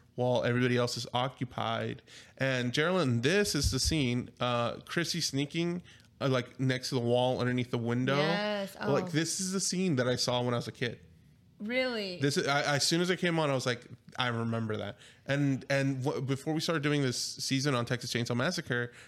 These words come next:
Speaker 1: that was my only f-, frame of reference. Uh, her crawling underneath there and me thinking, "This is much too scary for me to watch."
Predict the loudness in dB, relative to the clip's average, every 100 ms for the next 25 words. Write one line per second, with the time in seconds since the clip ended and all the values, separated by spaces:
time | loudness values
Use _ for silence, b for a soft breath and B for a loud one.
0 | -4 0 2 2 0 0 2 4 4 2
1 | 0 -4 -10 -10 -8 -2 0 0 0 -2
2 | -2 -6 -8 -16 B B -4 -2 -4 -2
3 | 0 0 0 2 4 2 2 2 2 0
4 | 0 B B -4 2 2 4 0 0 0
5 | -2 B B -2 0 2 2 2 2 2
6 | 0 0 0 0 0 2 2 2 0 -2
7 | 0 -2